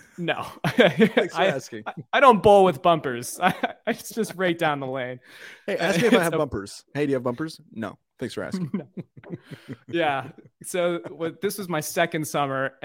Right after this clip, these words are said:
Speaker 1: <laughs> and, uh,
Speaker 2: Um,
Speaker 1: <laughs> Yeah, it was, it was, uh, a paper map summer, and that's important because I had this, uh,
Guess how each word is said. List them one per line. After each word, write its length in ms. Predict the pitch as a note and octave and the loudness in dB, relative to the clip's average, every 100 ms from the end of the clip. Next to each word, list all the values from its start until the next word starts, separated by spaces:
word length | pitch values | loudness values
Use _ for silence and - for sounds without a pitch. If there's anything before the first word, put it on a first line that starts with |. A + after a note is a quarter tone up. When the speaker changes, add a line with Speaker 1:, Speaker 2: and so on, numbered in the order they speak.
| C#3+ | -6
Speaker 1:
<laughs> 140 | - | -2
and, 280 | G3+ E3 D3+ | -2 0 -2
uh, 220 | C3 B2 - _ _ _ _ _ _ - - - G3 | -4 -4 -10 _ _ _ _ _ _ -2 -2 -2 -6
Speaker 2:
Um, 220 | - G#3 C3+ | -4 -6 -6
Speaker 1:
<laughs> 60 | |
Yeah, 180 | D#3+ C3+ | -4 -2
it 80 | C3+ | 0
was, 200 | D#3+ D3+ - - | -4 -6 -10 -8
it 60 | |
was, 220 | E3+ F#3 - _ _ _ _ | -4 -4 -6 _ _ _ _
uh, 280 | D#3+ D#3+ D#3 - - | 2 4 4 0 -10
a 60 | E3 | -8
paper 340 | - B3 A3+ | -2 0 2
map 240 | F3+ D#3+ C#3 | 2 0 -2
summer, 420 | D#3 C3 G2+ G#2 - | -6 -6 -8 -14 -10
and 120 | D3 | -8
that's 140 | D#3 | -6
important 440 | E3 D3+ G#3 D3 A#2 | -6 -2 -2 -2 -6
because 560 | C#3 D#3 D3 C3+ - _ _ _ _ - | -8 -4 -4 -4 -8 _ _ _ _ -8
I 120 | D3 | -2
had 180 | F3 F3+ | 0 0
this, 380 | E3 D#3 - - | 0 -4 -10 -10
uh, 360 | C#3+ C3 B2+ | -6 -4 -2